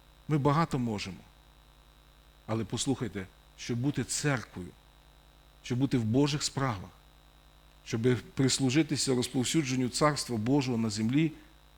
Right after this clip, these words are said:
в першу чергу і понад усе потрібно, щоб був Бог посеред нас і щоб Він використовував нас, щоб Він був в нас і через нас.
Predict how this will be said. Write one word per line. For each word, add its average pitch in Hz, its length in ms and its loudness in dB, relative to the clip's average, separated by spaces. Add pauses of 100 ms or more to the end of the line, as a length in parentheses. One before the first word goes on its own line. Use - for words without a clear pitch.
(260)
в - 80 -20
першу 135 360 2
чергу 104 400 -4 (600)
і 131 80 0
понад 127 400 0
усе 113 320 -2 (460)
потрібно, 123 360 -2
щоб 120 180 -2
був 113 220 -2
Бог 117 340 2
посеред 104 560 -4
нас 143 340 -4 (420)
і 110 60 -6
щоб 104 200 -4
Він 120 140 0
використовував 123 880 -2
нас, 120 380 -6 (640)
щоб 143 140 2
Він 156 140 6
був 131 140 6
в 117 160 2
нас 151 480 4
і 127 80 -2
через 143 420 -4
нас. 139 400 -10